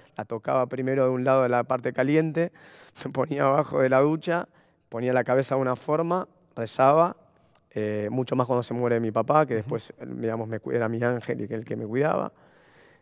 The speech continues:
Speaker 1: Eh, ahí es como que todo ese miedo de hacer las cosas mal, me en-, es como que me, me ecualizaba y ya me ponía a disposición del equipo y ya para mí se terminaba, todos los nervios se terminaban ahí.
Speaker 2: ¿Tu
Speaker 1: Pero
Speaker 2: papá se
Speaker 1: sufría.
Speaker 2: murió cuando era vos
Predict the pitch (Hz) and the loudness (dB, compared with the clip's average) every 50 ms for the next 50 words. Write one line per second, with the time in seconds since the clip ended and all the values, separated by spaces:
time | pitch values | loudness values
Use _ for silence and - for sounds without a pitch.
0 | _ _ - 127 117 113 113 110 104 104 - - _ _ _ _ _ _ _ _ | _ _ -6 -4 -4 -2 -2 -2 -4 -4 -6 -8 _ _ _ _ _ _ _ _
1 | _ _ _ - 127 127 143 143 - - 135 131 123 117 131 120 120 120 123 - | _ _ _ 0 4 4 4 4 2 0 0 0 0 0 0 0 0 0 0 -2
2 | - - _ _ _ _ - 151 151 156 139 - 143 135 143 147 151 156 160 175 | -6 -12 _ _ _ _ 4 6 6 6 4 4 2 2 2 4 4 4 4 4
3 | 180 175 180 190 185 - - - - - 131 117 113 110 143 139 147 131 117 - | 4 4 4 4 2 -2 -6 -14 -10 -4 -2 -2 0 0 0 2 2 0 0 0
4 | 147 139 - 139 131 131 143 151 170 185 196 202 - - - _ _ _ _ _ | -4 -2 -2 -2 -2 2 4 4 6 4 4 0 -4 -14 -20 _ _ _ _ _
5 | _ _ - 127 123 123 113 - 139 - 127 123 120 - 113 113 117 117 113 113 | _ _ -6 -4 -4 -4 -6 -8 -8 -4 -2 -2 0 0 -2 -2 0 0 0 -2
6 | 113 - 50 50 - - - - - _ _ - - - 123 120 - - 123 123 | -4 -4 -8 -10 -12 -14 -18 -20 -20 _ _ -20 -10 -8 -6 -4 0 0 2 2
7 | 127 113 - - 151 160 175 185 190 196 - - _ _ _ _ _ - 117 110 | 2 2 2 4 6 8 8 6 4 2 -2 -8 _ _ _ _ _ -8 0 4
8 | 131 139 135 120 127 131 143 139 135 131 120 - 135 120 - 139 139 139 131 127 | 6 6 6 6 4 2 4 2 2 2 0 -2 -6 -4 -2 -2 0 0 0 0
9 | 123 127 156 147 165 131 139 127 123 120 123 131 143 135 147 - 123 113 113 120 | -2 -2 -2 -2 0 0 2 2 2 0 0 0 -2 -4 -4 -4 -4 -4 -2 -2
10 | 123 127 123 117 117 - - 160 160 151 143 135 120 123 139 151 165 170 135 120 | 0 2 2 2 2 0 0 0 2 2 0 -2 0 0 0 0 0 -2 -4 -6
11 | - 113 107 110 110 110 113 110 101 - - _ _ _ _ _ - _ _ _ | -8 -8 -8 -6 -6 -6 -6 -8 -10 -12 -14 _ _ _ _ _ -20 _ _ _
12 | _ _ _ - 113 117 113 123 127 127 - 151 147 139 143 151 - - 131 120 | _ _ _ -8 -4 -4 -2 0 0 0 2 4 4 4 6 4 4 2 0 -2
13 | 113 107 107 107 104 104 104 101 101 101 104 107 113 113 110 107 113 107 104 98 | -2 -4 -4 -4 -4 -6 -6 -8 -8 -8 -10 -10 -10 -8 -6 -6 -4 -4 -4 -6
14 | 95 95 98 101 107 113 110 | -6 -8 -10 -10 -8 -8 -8